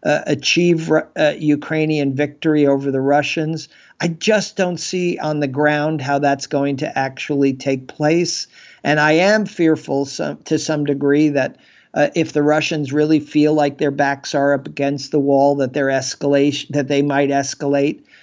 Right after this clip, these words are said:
uh, chemical, biological, or nuclear weapons, or escalate in other ways. And, and so, uh, I don't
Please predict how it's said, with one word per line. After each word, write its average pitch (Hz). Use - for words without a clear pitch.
uh, 123
chemical, 147
biological, 139
or 127
nuclear 139
weapons, 139
or 127
escalate 139
in 131
other 139
ways. 151
And, 180
and 180
so, 196
uh, -
I 196
don't 247